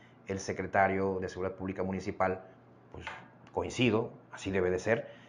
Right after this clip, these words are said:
Sin embargo, no tomó en cuenta todas las observaciones que hicimos. Y yo en un acto, creo que de congruencia, pues decido, eh, renunciar. O sea, no puedo yo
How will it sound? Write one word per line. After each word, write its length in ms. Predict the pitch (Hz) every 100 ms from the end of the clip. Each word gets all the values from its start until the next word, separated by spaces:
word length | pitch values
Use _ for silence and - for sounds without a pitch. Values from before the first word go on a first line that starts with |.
| - -
Sin 200 | - 92
embargo, 320 | 98 101 101
no 240 | 98 110
tomó 240 | - 104 107
en 80 |
cuenta 400 | 107 107 101 98
todas 120 | 95 101
las 120 | 98
observaciones 560 | 90 92 85 95 95
que 180 | - -
hicimos. 680 | 87 82 139 131 92 - -
Y 60 | 113
yo 180 | 135 151
en 120 | 156
un 140 | 151
acto, 520 | 147 147 160 151 135 -
creo 160 | 123
que 180 | 135 -
de 180 | 117 113
congruencia, 800 | 113 104 107 120 - - 92 95
pues 120 | 95 98
decido, 720 | 92 107 113 120 117 101 85 78 - - - - - -
eh, 560 | 95 92 90 - 60 55 - - - - - -
renunciar. 680 | 98 92 87 98 - - - -
O 20 | -
sea, 140 | 85
no 200 | 87 92
puedo 260 | - 104 107
yo 300 | 101 104